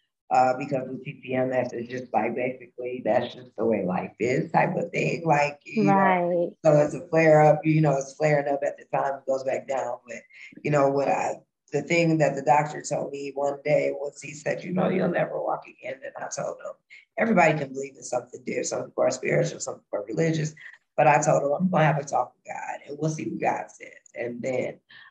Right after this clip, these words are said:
Speaker 1: uh, after a year, I started walking again. And he was like, "Oh, on this medicine, it's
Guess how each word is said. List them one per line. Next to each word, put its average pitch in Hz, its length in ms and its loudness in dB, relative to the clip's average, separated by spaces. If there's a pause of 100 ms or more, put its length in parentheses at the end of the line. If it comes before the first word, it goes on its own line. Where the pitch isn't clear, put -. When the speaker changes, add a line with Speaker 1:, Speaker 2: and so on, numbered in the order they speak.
(160)
Speaker 1:
uh, - 20 4
after 127 480 2
a 143 80 2
year, 143 260 2
I 123 60 4
started 127 320 2
walking 143 340 2
again. 123 340 -6
And 120 140 -6
he 131 140 -10
was 127 140 -12
like, 104 180 -2
"Oh, 165 240 4
on 151 220 2
this 156 180 -2
medicine, 151 560 -2
it's 120 280 -6